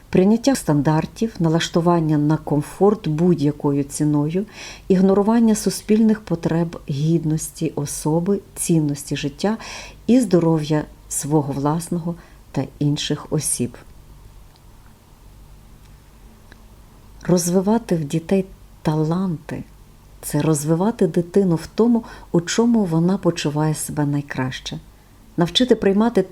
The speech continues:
те, що не все дається легко. Практикувати співпрацю, в якій кожен знаходить свою ділянку роботи. Усвідомлювати необхідність час від часу долати труднощі, які є частиною повсякденного життя.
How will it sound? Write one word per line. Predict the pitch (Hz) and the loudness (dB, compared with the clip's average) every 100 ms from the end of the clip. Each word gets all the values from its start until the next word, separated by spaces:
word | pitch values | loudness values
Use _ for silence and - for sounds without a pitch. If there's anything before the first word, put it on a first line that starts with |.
| - | 0
те, | 240 269 | 2 2
що | - - - - 202 | 0 -2 -2 2 4
не | 185 180 | 4 4
все | 170 - - 220 247 | 0 -2 0 2 2
дається | 175 165 151 165 175 - 185 | 2 0 2 0 0 -4 -4
легко. | 185 175 165 - - - - - - - - - - - - - - | -2 -2 -4 -8 -12 -12 -16 -20 -20 -20 -20 -20 -20 -20 -20 -20 -2
Практикувати | 170 185 - - 160 165 165 160 | 0 2 0 2 2 2 0 -2
співпрацю, | - - 151 - 175 185 190 175 | -2 -4 -6 -2 0 0 -2 -2
в | |
якій | 156 160 185 | -2 0 -2
кожен | - - 190 196 208 | -2 0 2 4 2
знаходить | 202 160 156 165 170 202 | 2 0 0 2 2 0
свою | - 151 170 | -2 0 0
ділянку | 165 143 156 - | 0 -2 -2 -2
роботи. | 156 147 135 131 135 - - - - | -2 -2 -4 -4 -8 -10 -18 -8 -2
Усвідомлювати | 226 - 202 240 254 247 240 190 | 0 0 2 4 4 2 2 2
необхідність | 180 170 - 208 202 190 - | 2 2 2 2 2 0 -4
час | - 180 - | -4 -4 -2
від | 160 156 | -4 -2
часу | 190 185 165 | -2 -2 -2
долати | 160 160 160 160 | 0 0 0 -2
труднощі, | 175 202 214 - 180 | -2 0 0 -2 -2
які | 156 156 - | 0 0 -2
є | 170 170 170 | 0 2 0
частиною | - 156 - - 170 185 180 180 | -2 -6 -6 -2 0 0 0 -2
повсякденного | - 135 - 135 127 143 139 143 139 139 | -4 -6 -6 -6 -4 -2 -2 -4 -6 -6
життя. | 139 131 - 127 | -6 -8 -8 -10